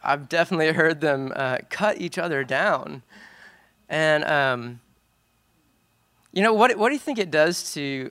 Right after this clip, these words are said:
my heart when I see my kids exalt themselves above the others? Or if I see one of my kids, uh, when they're, they're citing the gifts that they were born with as things that make them superior to the others.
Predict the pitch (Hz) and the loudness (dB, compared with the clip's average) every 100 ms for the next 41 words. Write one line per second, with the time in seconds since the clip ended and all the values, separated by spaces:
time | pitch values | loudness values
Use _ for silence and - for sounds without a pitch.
0 | - 143 143 165 143 131 135 139 131 135 | -12 0 2 4 4 4 2 0 -2 -4
1 | - 160 131 131 - 147 143 135 - - | -6 -6 -6 -6 -4 0 0 -2 -10 -10
2 | _ - _ _ - 160 123 139 143 151 | _ -20 _ _ -6 -6 0 4 4 4
3 | 139 131 135 139 127 127 127 - - 147 | -2 -6 -6 -4 -2 -4 -8 -12 -10 -8
4 | 127 131 120 123 127 123 - - - - | -4 -4 -4 -2 -2 -2 -8 -12 -14 -16
5 | _ _ _ _ _ _ _ _ _ _ | _ _ _ _ _ _ _ _ _ _
6 | 151 151 147 - - _ - 160 170 208 | 0 4 4 2 -4 _ -10 -6 -6 -2
7 | 185 175 160 147 - 165 156 147 135 - | 0 2 4 2 0 -4 -2 -2 -4 -8
8 | - _ _ _ _ _ 147 135 135 147 | -10 _ _ _ _ _ -6 -4 -2 -2
9 | 156 151 143 147 - - - 156 165 170 | 0 0 0 -2 -2 -4 0 0 2 0
10 | 156 139 127 131 147 180 - - 127 143 | -2 -4 -6 0 0 0 -4 -6 -4 -2
11 | 147 143 139 139 143 160 175 147 131 - | 0 0 0 0 0 0 -2 -4 -4 -6
12 | - 147 151 143 151 139 131 - 127 123 | -4 -4 -4 -6 -4 -4 -6 -6 -6 -6
13 | - - 143 143 123 123 - 120 123 123 | -8 -8 -6 -4 -4 -4 -6 -8 -8 -8
14 | 120 127 - | -10 -14 -16